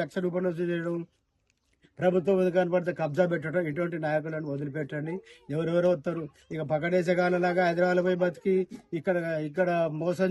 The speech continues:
చేసి, ఇక్కడ ఐపీ పెట్టిపోయి హైదరాబాద్ బతకడం, హైదరాబాద్ మోసం చేసి తీసుకొచ్చి మళ్ళీ ఇక్కడ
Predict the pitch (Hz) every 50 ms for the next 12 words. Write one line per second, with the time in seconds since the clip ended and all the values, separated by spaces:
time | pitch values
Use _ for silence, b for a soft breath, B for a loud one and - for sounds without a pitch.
0 | 185 185 185 175 160 180 180 185 185 b b b - 180 160 196 185 170 175 180
1 | 180 170 196 185 185 185 175 165 190 151 196 196 185 165 175 180 185 185 185 185
2 | 180 185 175 - - 185 180 185 185 185 b b b b b - 139 160 160 180
3 | 185 185 185 190 190 185 180 170 190 185 185 185 170 180 170 196 175 147 190 180
4 | 175 180 180 185 170 143 196 185